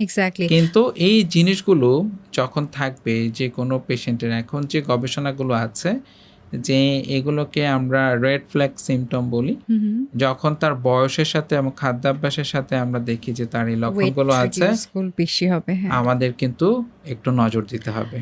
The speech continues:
Speaker 1: রাইট। আমি আসলে জানতে চাচ্ছিলাম মোটা দাগে যে কখন একজন মানুষের ডক্টরের কাছে যাওয়া উচিত।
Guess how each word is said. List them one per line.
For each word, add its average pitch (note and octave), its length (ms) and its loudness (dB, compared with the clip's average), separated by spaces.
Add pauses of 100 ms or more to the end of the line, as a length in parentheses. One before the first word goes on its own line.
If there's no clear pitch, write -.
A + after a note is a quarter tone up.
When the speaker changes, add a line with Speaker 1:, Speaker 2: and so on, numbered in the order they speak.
Speaker 1:
রাইট। D#3+ 520 -2
আমি G3+ 260 0
আসলে B3+ 260 0
জানতে G#3 320 2
চাচ্ছিলাম A3 460 2
মোটা F#3 280 4
দাগে F#3 520 2
যে E3 480 2
কখন G#3 360 2
একজন G3+ 300 2
মানুষের E3+ 640 0 (200)
ডক্টরের F#3 320 2
কাছে - 260 -4
যাওয়া A#2+ 300 0
উচিত। - 280 -6